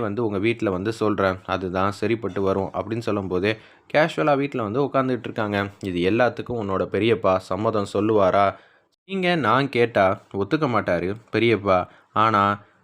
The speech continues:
கேட்குறவங்க கேட்டா கண்டிப்பா வந்து ஒத்துப்பாப்ல" அப்படின்னு சொல்லிட்டு இருக்காங்க. "இதுல நம்ம வேற யாரையும் வந்து இழுக்கக்கூடாது." "இல்ல, நான் அப்படியெல்லாம் சொல்லல, அந்த சாமியாரே வந்து பேசுறேன்னு சொன்னார்ல" அப்படின்னு சொல்லும்போது, அந்த சாமியார் வந்துடுறாங்க.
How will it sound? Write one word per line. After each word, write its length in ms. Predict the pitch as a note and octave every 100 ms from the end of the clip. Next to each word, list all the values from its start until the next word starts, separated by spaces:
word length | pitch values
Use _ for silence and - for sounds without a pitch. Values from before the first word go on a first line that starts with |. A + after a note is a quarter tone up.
| _ -
கேட்குறவங்க 500 | F3+ F#3+ D#3+ B2+ G#2+
கேட்டா 280 | A2+ G#2+ A2 A2+
கண்டிப்பா 460 | G#2 G2+ A2+ A#2 A#2+
வந்து 240 | G2 F#2 G#2+ A2
ஒத்துப்பாப்ல" 600 | G2+ C3 B2+ G#2 G2+ G2+ G2 -
அப்படின்னு 340 | F2+ B2+ C3+
சொல்லிட்டு 280 | B2 B2 A#2
இருக்காங்க. 280 | A2+ G#2+ G2+ G2 -
"இதுல 300 | G#2 A2+ A2+
நம்ம 280 | G#2 F#2 F#2+ -
வேற 160 | F#2+ F#2
யாரையும் 480 | F2+ F2 F#2 B2 B2+
வந்து 200 | G#2+ G#2+ A2+
இழுக்கக்கூடாது." 640 | A2+ B2+ B2 G#2 F#2 G2 G2 - -
"இல்ல, 160 | C3 G#3
நான் 200 | D#3+ F#2
அப்படியெல்லாம் 520 | E2+ F3+ F3+ C#3 C#3+
சொல்லல, 380 | C#3+ A#2+ A#2+ G2+ G#2+ - - -
அந்த 160 | A2+ A#2+
சாமியாரே 480 | C3+ D#3 E3 E3 D3
வந்து 180 | C3
பேசுறேன்னு 500 | C3+ C3 C3+ C3 C3
சொன்னார்ல" 440 | B2+ A#2+ A#2 G#2+ G#2+
அப்படின்னு 300 | G2+ B2 B2
சொல்லும்போது, 380 | G#2+ F#2+ F#2+ A2+ A#2 - -
அந்த 140 | F3
சாமியார் 420 | E3 E3 E3+ D3
வந்துடுறாங்க. 460 | C3 D3 C3+ G#2+ G2+